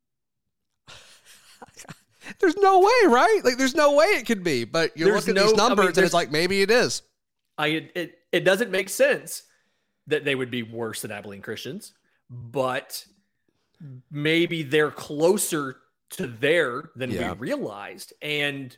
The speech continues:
Speaker 2: maybe the scheme does them no favors. And we heard, um, we've heard people on this show talk about, you know, lack of some of the quick developing pass plays and,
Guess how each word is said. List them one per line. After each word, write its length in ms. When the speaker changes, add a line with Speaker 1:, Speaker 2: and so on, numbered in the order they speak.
Speaker 2:
maybe 560
the 140
scheme 760
does 220
them 200
no 160
favors. 520
And 160
we 100
heard, 440
um, 380
we've 260
heard 240
people 280
on 180
this 120
show 340
talk 340
about, 360
you 60
know, 160
lack 400
of 80
some 180
of 60
the 60
quick 260
developing 440
pass 320
plays 540
and, 140